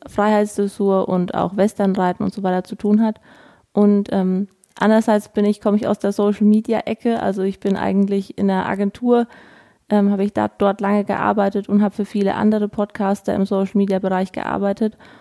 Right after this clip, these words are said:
Und ich fand's total schade, dass es noch kein Pferdetraining oder kein Pferdepodcast gab im deutschen,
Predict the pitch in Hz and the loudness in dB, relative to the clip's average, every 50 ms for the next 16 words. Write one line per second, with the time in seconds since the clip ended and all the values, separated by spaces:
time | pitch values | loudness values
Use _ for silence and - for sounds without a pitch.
0 | - _ _ - 202 208 208 208 202 - - 214 - 254 233 254 - - 233 - | -20 _ _ 2 4 4 4 4 2 0 -4 0 2 4 4 4 4 2 0 2
1 | 233 208 214 208 - 214 220 220 214 220 208 208 208 208 208 208 202 202 - - | 2 2 2 2 0 0 0 0 0 -2 -2 -2 -2 -2 0 0 0 0 0 0
2 | 208 208 214 - 233 220 214 208 202 - 190 180 180 185 190 185 190 208 - _ | 0 0 0 0 -2 0 0 -2 -2 0 0 0 2 2 2 2 0 -2 -6 _
3 | - 202 190 185 - - 214 185 190 - - 214 196 208 196 - 220 202 - - | -2 0 0 -2 0 0 0 0 0 2 0 0 0 0 -2 -2 -2 -4 -2 -2
4 | - 190 196 - - - 202 208 - - 202 190 196 196 190 202 - - 220 202 | -2 -2 -2 -4 -4 -4 -4 -4 -2 -2 -2 0 0 0 -2 -2 0 2 2 2
5 | 202 | 2